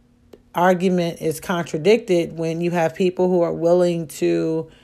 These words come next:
do things like rideshare services. You know, they're willing to work for food delivery companies.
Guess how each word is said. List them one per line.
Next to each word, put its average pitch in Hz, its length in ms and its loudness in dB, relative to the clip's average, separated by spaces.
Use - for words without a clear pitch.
do 196 280 2
things 175 480 -2
like 165 260 0
rideshare 170 760 2
services. 160 920 -2
You 170 120 -6
know, 160 320 -2
they're 160 260 0
willing 175 520 2
to 160 680 -4
work 170 340 2
for 156 640 0
food 190 360 0
delivery 170 480 0
companies. 156 920 -6